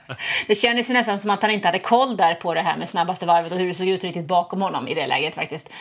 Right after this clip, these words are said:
Eh, han var ju egentligen helt överlägsen hela, hela racet från start till mål.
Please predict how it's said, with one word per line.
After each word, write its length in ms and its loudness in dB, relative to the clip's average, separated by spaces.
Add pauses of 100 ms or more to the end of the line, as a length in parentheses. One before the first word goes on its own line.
(240)
Eh, 120 -2
han 240 0
var 140 4
ju 100 0
egentligen 380 -2 (180)
helt 300 -2
överlägsen 580 0
hela, 560 0
hela 440 0
racet 400 -4
från 300 -6
start 360 -2 (100)
till 260 -8
mål. 300 -8